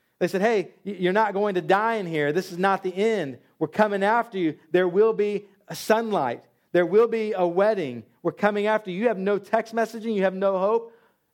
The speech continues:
That, that changes your entire perspective on where you live, right? I mean, it would me. Thinking that there's, there's nobody's gonna be able to find me. I'd be yelling and screaming till I had no words left.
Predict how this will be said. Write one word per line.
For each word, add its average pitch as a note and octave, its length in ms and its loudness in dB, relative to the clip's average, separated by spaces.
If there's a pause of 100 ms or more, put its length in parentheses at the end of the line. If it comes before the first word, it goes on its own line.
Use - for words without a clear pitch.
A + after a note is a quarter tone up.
That, F#3 160 2
that G#3 180 2
changes A3+ 520 -2
your G#3 140 4
entire G#3 540 0
perspective E3+ 960 -2
on E3+ 180 -2
where F#3+ 140 0
you F#3+ 180 0
live, G#3+ 420 -2
right? B3 380 0
I - 680 -14
mean, A3 100 4
it A3+ 60 0
would C4+ 180 0
me. D4 400 -4 (680)
Thinking A3+ 360 0
that A#3+ 120 2
there's, B3 180 -2 (100)
there's A#3+ 220 0
nobody's G#3 720 0
gonna G3+ 120 -4
be F#3+ 80 -2
able G#3 100 2
to F#3 40 -8
find G#3+ 320 -6
me. A2 160 -10 (720)
I'd G3+ 60 -4
be A3 60 2
yelling G3+ 460 2
and G3+ 100 -4
screaming G#3+ 440 -2
till F#3+ 120 2
I F#3 80 2
had G3 240 0
no G3+ 200 0
words G3 420 0
left. A#2+ 320 0